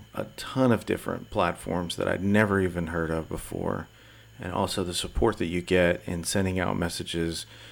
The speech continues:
on multiple different social media platforms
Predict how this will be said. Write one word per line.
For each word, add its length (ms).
on 260
multiple 480
different 680
social 320
media 340
platforms 880